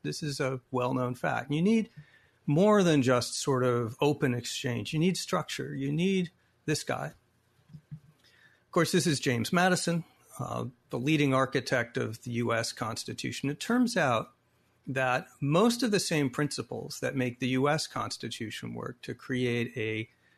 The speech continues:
democratic republic that survived, what, two hundred fifty years and now has ten times the population, uh, sorry, a hundred times the population of Madison's day. You need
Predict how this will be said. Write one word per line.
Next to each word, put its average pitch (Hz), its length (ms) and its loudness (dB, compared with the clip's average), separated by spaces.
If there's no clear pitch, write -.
democratic 143 640 2
republic 123 580 0
that 120 140 -6
survived, 113 580 -2
what, 113 160 -4
two 131 160 -4
hundred 110 260 -6
fifty 120 360 -6
years 123 360 0
and 113 140 -4
now 113 180 -4
has 110 220 -6
ten 139 260 -2
times 113 320 -2
the 127 100 -10
population, 113 680 -6
uh, 123 100 -2
sorry, 120 280 -2
a 101 40 -8
hundred 156 320 0
times 107 300 -6
the 120 60 -14
population 113 680 -6
of 113 60 -8
Madison's 113 420 -8
day. 127 120 -6
You 147 120 -2
need 240 80 4